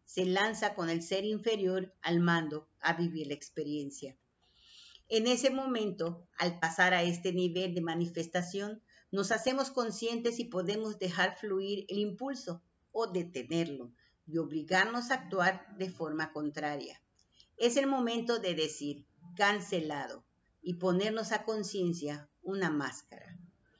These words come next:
La mayoría de las veces hacemos como si no nos diéramos cuenta de nuestras profundas intenciones.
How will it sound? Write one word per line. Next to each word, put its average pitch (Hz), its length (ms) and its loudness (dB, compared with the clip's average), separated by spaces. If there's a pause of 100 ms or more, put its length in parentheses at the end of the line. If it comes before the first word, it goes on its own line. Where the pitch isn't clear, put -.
(280)
La 196 140 4
mayoría 220 580 6
de 254 120 4
las 240 260 2
veces 208 340 -2
hacemos 196 480 0
como 175 260 0
si 170 140 -2
no 185 180 2
nos 214 200 -2
diéramos 190 460 0
cuenta 175 400 0
de 185 140 -2
nuestras 156 340 -6
profundas 226 800 -2
intenciones. 208 920 -4